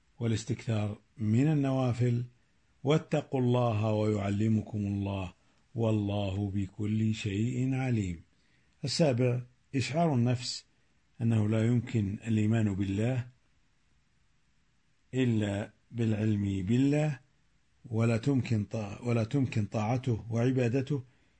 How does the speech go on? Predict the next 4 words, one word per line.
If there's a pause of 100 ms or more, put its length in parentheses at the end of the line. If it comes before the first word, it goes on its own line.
(220)
إلا
بالعلم
بأحكامه
وأوامره،